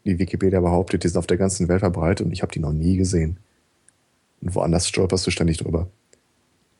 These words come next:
Also sie wird wohl nicht zur Salzstange erstarren, wenn sie in die Ostsee fällt, aber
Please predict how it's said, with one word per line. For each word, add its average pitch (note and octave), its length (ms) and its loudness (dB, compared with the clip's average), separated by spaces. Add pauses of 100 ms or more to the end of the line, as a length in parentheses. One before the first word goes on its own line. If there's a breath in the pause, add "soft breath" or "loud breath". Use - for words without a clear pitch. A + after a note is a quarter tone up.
(460)
Also G2+ 380 2
sie F#2 340 -4
wird A#2 200 -2
wohl A2+ 60 2
nicht A#2+ 140 0
zur G#2 120 0
Salzstange B2+ 540 0
erstarren, A2+ 460 0
wenn G#2+ 120 0
sie A2 260 2
in F2+ 60 -2
die G2+ 200 0
Ostsee - 300 -2
fällt, D3 460 0
aber A2 440 2